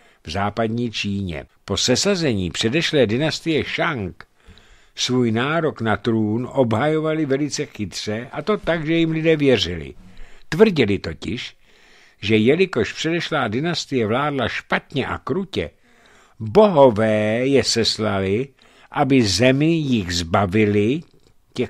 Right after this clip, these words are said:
krutých vládců, a povznesli zemi. Hlavním trumfem tak bylo, že rozšířili informaci,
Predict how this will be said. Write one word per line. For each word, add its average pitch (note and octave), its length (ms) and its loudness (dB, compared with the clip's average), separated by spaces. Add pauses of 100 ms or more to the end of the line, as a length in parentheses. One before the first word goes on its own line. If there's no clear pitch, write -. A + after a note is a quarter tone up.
krutých A#2 520 -2
vládců, B2 640 -2
a D3 160 -4
povznesli A#2 800 0
zemi. D2+ 320 -8 (200)
Hlavním E3 420 2
trumfem G#2 640 -2
tak A#2+ 220 -2
bylo, F2+ 420 -4 (600)
že G#2 180 2
rozšířili F#3 720 2
informaci, F2 960 -4